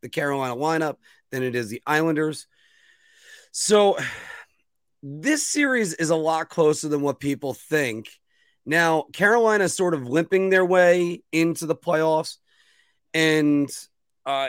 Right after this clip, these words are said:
it's, it's one of those things. I, I, and I could joke about them being mirror im-, images. Uh, they are very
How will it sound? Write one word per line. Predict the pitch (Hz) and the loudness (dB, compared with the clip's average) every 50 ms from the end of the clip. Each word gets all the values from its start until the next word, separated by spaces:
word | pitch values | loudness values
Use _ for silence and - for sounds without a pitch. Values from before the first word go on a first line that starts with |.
| - | -6
it's, | 143 151 131 - - | -8 -8 -8 -8 -8
it's | 147 151 117 139 | -6 -8 -6 -2
one | 156 196 214 | 0 2 4
of | 226 | 4
those | 233 226 - | 4 2 2
things. | - 190 175 165 165 | 2 -2 -2 -2 0
I, | - 165 175 165 | 2 2 4 4
I, | 151 156 156 147 - - | 4 2 2 0 0 0
and | 160 165 | 0 2
I | 156 | 2
could | 170 156 | 0 2
joke | 123 240 240 214 | 2 2 2 2
about | 208 208 202 175 | 2 2 2 2
them | 190 180 156 | 2 0 0
being | 139 185 185 175 165 | 2 2 4 4 4
mirror | 160 170 180 175 170 170 | 4 4 4 4 4 2
im-, | 139 165 170 156 151 - | 2 2 2 0 0 -2
images. | - 160 160 151 135 95 113 104 - - - - _ _ - | -2 0 0 0 -2 -4 -6 -12 -14 -16 -18 -20 _ _ -6
Uh, | 131 131 131 127 123 | -4 -4 -4 -4 -4
they | 117 110 147 143 143 | -2 0 0 2 2
are | 143 139 | 2 -2
very | 117 98 135 151 160 185 185 175 131 | -2 -2 0 2 2 2 2 0 -2